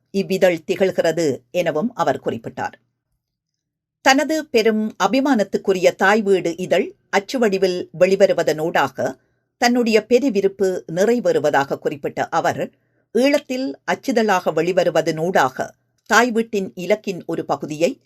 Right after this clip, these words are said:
சரியான முறையில் நிறைவேற்றலாம் எனவும் குறிப்பிட்டார். அலை இதழின் ஆசிரியரும் மூத்த எழுத்தாளரும் கவிஞருமான திரு ஆனா இயேசுராசா அவர்கள் கருத்துரையாற்றினார். தாய்வீடு இதழின் உள்ளடக்க கனதியை குறிப்பிட்ட அவர்,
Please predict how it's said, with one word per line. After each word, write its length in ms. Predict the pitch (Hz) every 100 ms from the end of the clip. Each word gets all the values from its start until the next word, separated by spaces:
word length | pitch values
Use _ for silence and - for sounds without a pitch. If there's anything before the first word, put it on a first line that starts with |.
| _ _
சரியான 400 | - 214 240 254 202
முறையில் 420 | 160 160 165 160 -
நிறைவேற்றலாம் 760 | 165 180 214 180 - 139 135 135
எனவும் 300 | 135 160 -
குறிப்பிட்டார். 540 | - 135 - - 82 - _ _ _ _ _ _ _ _ _ _ _ -
அலை 280 | 208 254 294 302 -
இதழின் 460 | 196 190 180 170 -
ஆசிரியரும் 640 | 170 165 185 143 143 185 - _
மூத்த 420 | 185 240 - 233 -
எழுத்தாளரும் 680 | 165 160 160 143 139 185 -
கவிஞருமான 640 | 196 196 190 151 143 143 143 127 -
திரு 200 | 190 175 -
ஆனா 300 | 175 202 180
இயேசுராசா 640 | 156 190 226 180 135 156
அவர்கள் 420 | 135 131 156 156 131 -
கருத்துரையாற்றினார். 880 | 190 175 147 135 131 117 76 90 - _ _ _ _ _ _ _ _ -
தாய்வீடு 460 | 277 330 320 269
இதழின் 460 | 185 185 190 190 190 -
உள்ளடக்க 560 | 202 262 269 226 214 -
கனதியை 500 | 190 202 226 196 165
குறிப்பிட்ட 540 | - 160 - 151 151
அவர், 320 | - 156 180